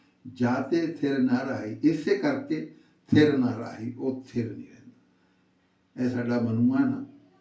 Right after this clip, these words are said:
ਇਹ ਕਿਉਂਕਿ ਨਾਲ ਰਹਿੰਦੀ ਹੈ ਤੇ ਥਿਰ ਨਹੀਂ ਰਹਿੰਦਾ। ਇਸੇ ਕਰਕੇ, ਇਸ ਕਾਰਨ, ਜਾਤੇ ਕੀ ਹੈ? ਇਸ ਕਾਰਨ ਥਿਰ ਨਾ ਰਹਾਈ, ਇਸ ਕਾਰਨ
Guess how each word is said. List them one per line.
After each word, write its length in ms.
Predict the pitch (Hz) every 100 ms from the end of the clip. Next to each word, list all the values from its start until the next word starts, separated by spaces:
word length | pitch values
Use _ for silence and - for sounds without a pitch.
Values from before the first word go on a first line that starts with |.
| _ -
ਇਹ 80 | 120
ਕਿਉਂਕਿ 340 | 123 127 139 120
ਨਾਲ 300 | 113 117 127
ਰਹਿੰਦੀ 280 | 135 151
ਹੈ 40 | 127
ਤੇ 100 | -
ਥਿਰ 280 | - 135 110
ਨਹੀਂ 180 | 95
ਰਹਿੰਦਾ। 400 | - - 117 - - _ _ _ _ -
ਇਸੇ 300 | 165 220 208
ਕਰਕੇ, 460 | - - - - - _ _ _ _ _
ਇਸ 200 | 165 170
ਕਾਰਨ, 560 | - 143 135 151 131 - - - _ _ _ 117
ਜਾਤੇ 480 | 113 123 - 156 151
ਕੀ 200 | 156 160
ਹੈ? 140 | - -
ਇਸ 180 | 131 -
ਕਾਰਨ 560 | 117 110 135 - - - _ -
ਥਿਰ 200 | 131 113
ਨਾ 160 | -
ਰਹਾਈ, 440 | 120 147 123 123 110 - _
ਇਸ 120 | 127 120 113
ਕਾਰਨ 500 | 117 127 127 -